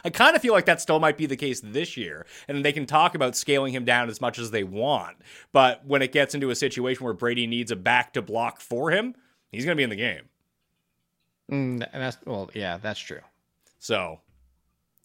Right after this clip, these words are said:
Speaker 1: anyone else on this list? Yeah, you, like, are you good with Chase Edmonds at twenty, Singletary at nineteen?
Speaker 2: Mm,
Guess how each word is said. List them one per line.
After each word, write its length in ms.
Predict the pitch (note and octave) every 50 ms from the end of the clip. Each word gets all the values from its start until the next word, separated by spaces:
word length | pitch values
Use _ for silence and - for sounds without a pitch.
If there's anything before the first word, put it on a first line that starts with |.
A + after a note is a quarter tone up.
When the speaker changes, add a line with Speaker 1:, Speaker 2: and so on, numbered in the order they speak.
| _ _ -
Speaker 1:
anyone 340 | C#3 F3 G#3 A#3 B3 A#3+
else 320 | G#3+ F3 C3+ C3+ D#3 - - -
on 300 | B2 B2+ B2+ C3 C3+ C3+
this 240 | B2+ C3 C3+ - -
list? 420 | A2+ A2+ A2+ G2+ G2+ G2+ - - -
Yeah, 180 | F#2+ G#2+ G#2+
you, 240 | G#2+ G#2 G#2 A2 A#2
like, 220 | B2+ C#3 C3+ - - -
are 100 | D#3 E3+
you 80 | G3
good 120 | F#3+ G#3+ A3
with 100 | G#3+ G#3+
Chase 240 | - F#3+ F#3+ F#3
Edmonds 300 | E3 D#3+ F3 G#3 G3+ E3+
at 80 | E3 -
twenty, 340 | - D#3+ D#3+ F#3+ A3 A#3 G3
Singletary 520 | - - D#3 D3+ E3+ - E3+ E3+ E3 E3
at 60 | D3+
nineteen? 460 | - D3 D3+ C#3+ - E3 F#3 A3+ B3+ - _ _ _ _ _ _ _ _ _ _ _ _ _ _ _ _ _ _ _ _ _ _ _ _ _ -
Speaker 2:
Mm, 1080 | F3+ F3+ F3+ F3+ F3 F3+ F3 F3 F3 E3+ E3+ E3+ E3+ E3+ E3+ E3 E3 D#3+ D#3+ D3 B2+